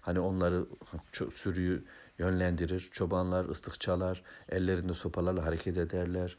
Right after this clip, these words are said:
Böylece yöneticileri tarafından suya sevk edilen koyunlar misali, bunlar da görevli melekler tarafından sevk ediliyor mücrimler. Nereye doğru? İlâ cehenneme, cehenneme doğru virda. Virda,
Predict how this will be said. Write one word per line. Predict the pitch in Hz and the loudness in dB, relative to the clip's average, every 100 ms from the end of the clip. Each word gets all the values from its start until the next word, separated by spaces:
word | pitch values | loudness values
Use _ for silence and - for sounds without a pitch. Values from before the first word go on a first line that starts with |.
| - - - - - | -16 -20 -20 -14 2
Böylece | 123 120 110 95 | 6 6 4 2
yöneticileri | 87 98 101 104 95 101 113 | 2 2 0 -2 2 2 2
tarafından | - 101 92 92 95 120 135 - - - | 0 -2 -2 -2 -2 -2 -4 -10 -20 -18
suya | - - 110 117 | -12 0 4 4
sevk | - 107 101 | 4 0 2
edilen | 104 98 101 92 | 0 0 0 0
koyunlar | 82 - 101 101 104 101 | -2 0 2 4 4 4
misali, | 85 90 - 90 104 156 - - - - | 2 0 0 -2 0 -2 -6 -18 -18 -8
bunlar | 90 87 113 131 131 | -2 0 4 2 2
da | 143 160 - - - - | -2 -4 -14 -20 -20 -2
görevli | 98 95 98 | 2 4 4
melekler | 104 92 95 - 107 92 | 2 2 -2 0 -2 0
tarafından | 90 90 - 87 107 120 127 - - - | 0 0 0 -2 0 -2 -4 -14 -20 -8
sevk | - 117 113 | 2 2 4
ediliyor | 98 85 90 85 | 0 -2 -2 -2
mücrimler. | 80 87 80 82 80 78 | 0 0 0 0 0 0
Nereye | 95 110 95 85 | 0 2 2 0
doğru? | 90 107 135 135 - - - | 0 0 -2 -4 -18 -18 -8
İlâ | 92 95 90 | 2 4 4
cehenneme, | 87 82 85 80 78 78 76 | 2 0 0 -2 -4 -6 -4
cehenneme | 90 82 87 95 104 | -2 0 0 -2 -2
doğru | 101 113 85 | -2 -2 2
virda. | 98 87 78 76 - - - - - | 2 2 -2 -4 -6 -20 -20 -20 0
Virda, | 104 90 120 147 | 0 4 2 2